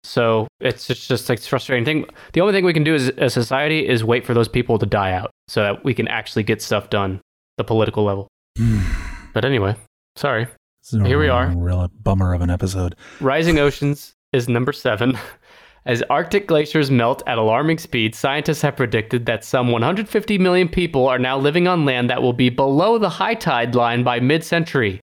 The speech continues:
Speaker 1: according to the New York Times. So, by mid-century, which is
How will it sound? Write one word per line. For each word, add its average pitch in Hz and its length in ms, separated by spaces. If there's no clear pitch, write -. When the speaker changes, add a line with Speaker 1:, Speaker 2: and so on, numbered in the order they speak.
Speaker 1:
according 127 380
to 131 80
the 120 80
New 117 80
York 110 180
Times. - 440
So, 127 280
by 120 140
mid-century, 147 640
which 147 220
is 117 200